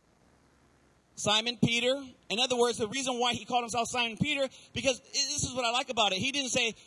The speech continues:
"Hey, my name is Apostle," the first one that Jesus called, his good friend, the one that he asked for when everybody, you know,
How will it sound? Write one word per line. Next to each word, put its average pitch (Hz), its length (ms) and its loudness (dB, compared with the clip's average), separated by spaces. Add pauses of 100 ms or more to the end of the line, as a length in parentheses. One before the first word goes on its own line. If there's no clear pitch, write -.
"Hey, 240 220 4
my 220 160 0
name 254 240 0
is 254 240 -2
Apostle," 277 880 2 (720)
the 214 100 0
first 285 380 2
one 262 180 4
that 220 140 0
Jesus 196 380 2
called, 269 520 2 (580)
his 262 240 4
good 277 300 4
friend, 240 640 2 (320)
the 240 120 8
one 277 260 6
that 285 120 4
he 254 180 -2
asked 247 320 4
for 247 180 6
when 233 160 0
everybody, 247 480 0
you 240 120 2
know, 233 200 4